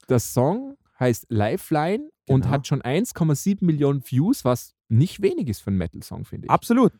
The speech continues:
Speaker 1: Vor allem
Speaker 2: absolut.
Speaker 1: für, nicht für eine dieser absolut weltberühmten Metal-Bands.
Speaker 2: Ja, ja, voll,
Speaker 1: Oder?
Speaker 2: voll, voll.
Speaker 1: Also ich bin, ich bin schon gespannt.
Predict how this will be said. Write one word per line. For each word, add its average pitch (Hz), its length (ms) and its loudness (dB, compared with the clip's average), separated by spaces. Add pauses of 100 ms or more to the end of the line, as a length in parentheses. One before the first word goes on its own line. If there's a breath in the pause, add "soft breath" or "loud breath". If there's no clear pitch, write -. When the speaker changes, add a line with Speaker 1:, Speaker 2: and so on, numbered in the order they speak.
(100)
Speaker 1:
Vor 156 140 6
allem 165 300 6
Speaker 2:
absolut. - 280 -20
Speaker 1:
für, 151 160 2
nicht 190 280 2
für - 180 -4
eine 143 280 -2
dieser 135 540 -4 (320)
absolut 123 800 0
weltberühmten 110 760 0
Metal-Bands. 80 600 -8
Speaker 2:
Ja, 170 160 6
ja, 156 80 2
voll, 92 380 -4
Speaker 1:
Oder? 117 200 0
Speaker 2:
voll, 95 180 -2 (280)
voll. 90 300 -4
Speaker 1:
Also 104 220 -2
ich - 200 -8
bin, 151 220 -2
ich - 160 -10
bin 214 140 2
schon 208 140 4
gespannt. 175 460 -2